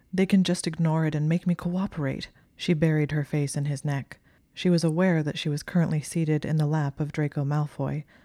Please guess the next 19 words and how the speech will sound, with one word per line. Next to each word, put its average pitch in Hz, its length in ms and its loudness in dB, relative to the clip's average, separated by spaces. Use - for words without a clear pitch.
the 165 80 2
very 165 280 4
person 151 440 -2
who 147 120 -2
had 143 140 -4
pointedly 160 480 0
refused 151 560 -2
to 156 80 0
so 156 160 -2
much 151 220 -2
as 147 100 -6
look 165 280 0
at 160 80 -2
her 147 120 -2
for - 140 -12
the 143 100 -4
last 143 300 -4
several 151 380 -2
weeks, 156 400 -4